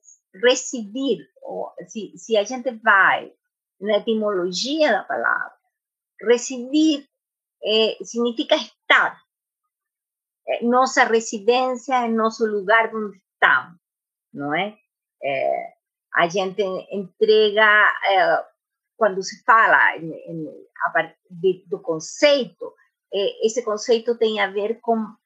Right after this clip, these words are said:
pertenência, com ser de, não?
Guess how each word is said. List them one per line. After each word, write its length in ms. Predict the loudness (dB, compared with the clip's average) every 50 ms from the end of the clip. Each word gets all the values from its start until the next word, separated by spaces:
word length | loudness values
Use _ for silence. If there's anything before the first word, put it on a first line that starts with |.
| _ _ _ _ 2
pertenência, 1000 | 2 2 2 2 2 0 0 2 2 0 0 0 -2 -6 -10 -14 -20 -20 -20 -20 _ _ _ _ _ _ _ _ _ _ _ _ _
com 180 | -8 -8 -8
ser 360 | -8 -4 2 4 4 4 4 0
de, 420 | -2 2 4 4 4 2 -2 -8 _ _ _ _ _ _ _ _ _ _ _ _ _ -12
não? 260 | -10 -8 -8 -10